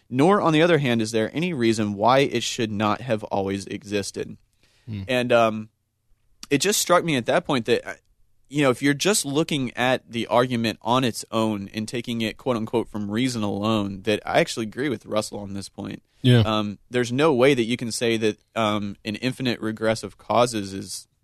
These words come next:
Speaker 1: for some reason incoherent or improbable or, or anything else.
Speaker 2: You find, like, different apologists now who still like to use this, uh, this argument. They,
Speaker 1: Yeah.
Speaker 2: they've modified it and they say, "Well, everything that requires a cause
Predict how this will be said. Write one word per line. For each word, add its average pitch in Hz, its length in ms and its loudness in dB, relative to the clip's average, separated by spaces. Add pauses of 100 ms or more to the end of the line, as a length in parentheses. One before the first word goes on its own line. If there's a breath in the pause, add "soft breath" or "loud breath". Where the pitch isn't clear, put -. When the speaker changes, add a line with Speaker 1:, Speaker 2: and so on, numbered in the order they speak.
Speaker 1:
for - 120 -10
some 107 240 -4
reason 101 460 -2
incoherent 113 640 -2
or 104 60 0
improbable 117 640 -2
or, 104 120 -2
or 110 340 -6
anything 117 360 -8
else. 110 360 -2
Speaker 2:
You 143 100 6
find, 202 280 6
like, 165 220 6
different 175 300 6
apologists 143 680 4
now 131 480 4
who 127 140 2
still 131 300 4
like 127 200 4
to 120 100 2
use 120 320 4
this, 107 280 2
uh, 104 440 -2 (140)
this 107 280 0
argument. 110 560 6
They, 113 160 6
Speaker 1:
Yeah. 117 120 4
Speaker 2:
they've 113 200 6
modified 120 560 6
it 110 80 2
and 110 80 -2
they 110 100 4
say, 113 360 6 (420 soft breath)
"Well, 127 420 8
everything 156 460 8
that 143 160 6
requires 139 640 6
a 113 60 4
cause 110 580 6